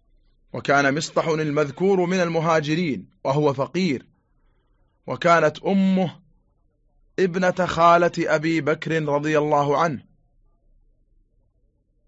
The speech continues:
وكان أبو بكر ينفق عليه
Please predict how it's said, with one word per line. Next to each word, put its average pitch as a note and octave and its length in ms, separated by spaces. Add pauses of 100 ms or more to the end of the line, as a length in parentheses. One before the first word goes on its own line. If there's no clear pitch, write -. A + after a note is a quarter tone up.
(380)
وكان C#3+ 360
أبو C#3 380
بكر C#3+ 300
ينفق C#3 540
عليه C3+ 580